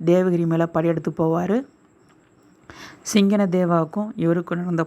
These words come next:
போர்ல அவர் வந்து கொல்லப்பட்டதாகவும் சொல்றாங்க. அவரு தப்பிச்சு போயிட்டாரு அப்படின்ற மாதிரியும் சொல்றாங்க. So, எது எப்படியோ, இந்த போர் நடைபெற்றதுக்கு அப்புறமா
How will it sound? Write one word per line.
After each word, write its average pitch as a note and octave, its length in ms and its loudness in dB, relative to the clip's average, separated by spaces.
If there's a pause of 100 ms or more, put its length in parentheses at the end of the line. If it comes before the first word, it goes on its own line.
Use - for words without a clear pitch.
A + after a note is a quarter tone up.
போர்ல F3 360 0
அவர் F3+ 180 -2
வந்து F3+ 340 2
கொல்லப்பட்டதாகவும் F#3 920 0
சொல்றாங்க. F3+ 420 -2 (580)
அவரு F3+ 320 2
தப்பிச்சு F3+ 340 -2
போயிட்டாரு F3 600 2
அப்படின்ற E3+ 380 0
மாதிரியும் E3 380 0
சொல்றாங்க. F#3+ 460 -4 (320)
So, - 180 -4
எது E3+ 200 4
எப்படியோ, A3 560 0 (340)
இந்த E3+ 240 -2
போர் G#3+ 380 0
நடைபெற்றதுக்கு E3+ 580 0
அப்புறமா F#3+ 380 -2